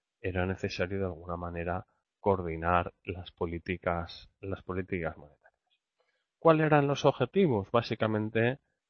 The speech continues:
eh, dos. El primero, reducir la inflación, ¿de acuerdo? Después de la crisis del petróleo, pues la inflación subió, subió bastante y de alguna manera, digamos, como,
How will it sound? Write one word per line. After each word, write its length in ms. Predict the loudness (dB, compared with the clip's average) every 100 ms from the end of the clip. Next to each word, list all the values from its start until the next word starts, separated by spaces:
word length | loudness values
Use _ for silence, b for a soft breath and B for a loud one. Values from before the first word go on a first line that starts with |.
| _ -8
eh, 500 | -4 -4 -4 -6 -10
dos. 420 | -8 -10 -10 -14 -16
El 80 | -12
primero, 480 | -8 -2 0 0
reducir 540 | 0 0 0 0 -4 -4
la 60 |
inflación, 600 | -4 -4 -4 2 2 2 -4 _ _ _ _ _ _
¿de 100 | -20
acuerdo? 380 | -4 -2 0 -4 -10 _
Después 400 | -10 -6 -6 -4
de 100 | -4
la 120 | -6
crisis 340 | -10 -14 -12
del 100 | -10
petróleo, 640 | -6 -6 0 0 2 0 0
pues 360 | -4 -6 -8 -14 _ _
la 120 | -14
inflación 480 | -10 -8 -6 -4 -6
subió, 600 | -6 -8 -4 -2 -4 -6 -12
subió 300 | -18 -6 -6
bastante 640 | -2 0 0 0 0 -2 b b b _
y 360 | 2 4 4 2
de 80 | 0
alguna 260 | 2 4 4
manera, 340 | 4 4 4
digamos, 320 | 4 4 0
como, 460 | -2 -2 -2 -4